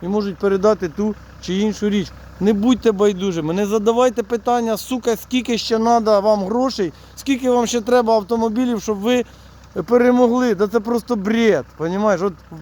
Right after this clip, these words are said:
дуже важко сприймати такі ситуації, дуже важко сприймати ситуації, коли люди живуть не сьогод-, вони живуть сьогоденням, але тут.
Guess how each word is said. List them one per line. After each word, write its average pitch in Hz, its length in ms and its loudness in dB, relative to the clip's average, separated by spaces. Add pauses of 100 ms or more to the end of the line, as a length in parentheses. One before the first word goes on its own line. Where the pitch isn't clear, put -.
(100)
дуже 226 300 2
важко 208 420 2
сприймати 202 540 -6
такі 185 260 -10
ситуації, 269 880 -2 (400)
дуже 247 240 2
важко 226 360 2
сприймати 208 480 -4
ситуації, 202 560 -4
коли 202 300 2
люди 202 300 2 (320)
живуть 226 420 2 (460)
не 233 260 6
сьогод-, 226 420 -2
вони 262 240 4
живуть 254 260 0
сьогоденням, 240 480 2
але 185 140 -2
тут. 151 240 -8